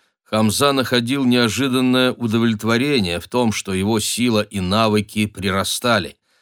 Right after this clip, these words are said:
Вскоре он уже не морщился, когда им кричали "свиньи", "вашензи" или немецкие слова, которых он ещё не понимал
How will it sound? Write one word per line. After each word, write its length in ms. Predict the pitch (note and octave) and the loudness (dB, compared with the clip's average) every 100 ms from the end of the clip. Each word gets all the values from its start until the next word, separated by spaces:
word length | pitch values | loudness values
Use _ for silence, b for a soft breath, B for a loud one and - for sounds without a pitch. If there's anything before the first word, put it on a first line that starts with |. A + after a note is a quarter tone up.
| _ _ _ - | _ _ _ -10
Вскоре 460 | - - G#2+ G2 | -8 0 0 2
он 140 | F#2+ G2 | 0 -2
уже 220 | F2 G2+ | 0 0
не 160 | F#2 | 0
морщился, 680 | F2+ A2 C3+ - A#2 G#2+ - | 2 2 2 0 -4 -2 -4
когда 400 | G#2+ F#2+ F#2 A2 | -4 -4 0 0
им 100 | G2+ | 0
кричали 540 | F#2+ F#2+ F2 A2+ G2+ F2 | -2 -6 -4 -2 -2 -2
"свиньи", 880 | - - D2+ C3 D#3+ B2 B2 A#2 b b b | -6 -8 -2 0 2 2 2 0 b b b
"вашензи" 1000 | - F2+ F#2 - D#3 E3 C3+ G2+ B2 A2 b b - | -6 -2 -2 0 2 2 0 -2 -2 -2 b b -4
или 160 | E3+ | 0
немецкие 680 | A2 G2 G#2+ G#2+ - - G#2 | 2 4 4 2 0 -4 -6
слова, 440 | F#2 G#2 G2+ G#2 F#2+ | -4 -2 0 2 0
которых 480 | - F2 G2+ F#2+ G#2+ | -2 -4 -4 -4 -2
он 140 | G2+ | -2
ещё 380 | F2+ F#2+ - G2+ | -2 -4 -4 -4
не 160 | F2+ | -4
понимал 520 | E2 F#2 G#2 D#3 D3 | -4 -2 0 0 0